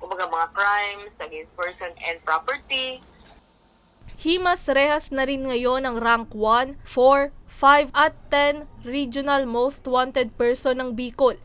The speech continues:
Speaker 2: na pawang nahaharap sa kasong rape.
Speaker 1: Actually, sustain po yung ating, ah, campaign against wanted person, ah, dahil po yung mga municipal police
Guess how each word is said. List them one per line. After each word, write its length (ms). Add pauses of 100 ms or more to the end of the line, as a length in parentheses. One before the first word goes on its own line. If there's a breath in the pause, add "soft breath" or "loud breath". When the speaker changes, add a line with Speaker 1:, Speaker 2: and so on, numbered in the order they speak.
Speaker 2:
na 160
pawang 480
nahaharap 640
sa 240
kasong 560
rape. 240 (640)
Speaker 1:
Actually, 320
sustain 560
po 240
yung 240
ating, 480 (240)
ah, 320
campaign 320
against 400
wanted 320
person, 720
ah, 400
dahil 560
po 400 (240)
yung 320
mga 480
municipal 480
police 240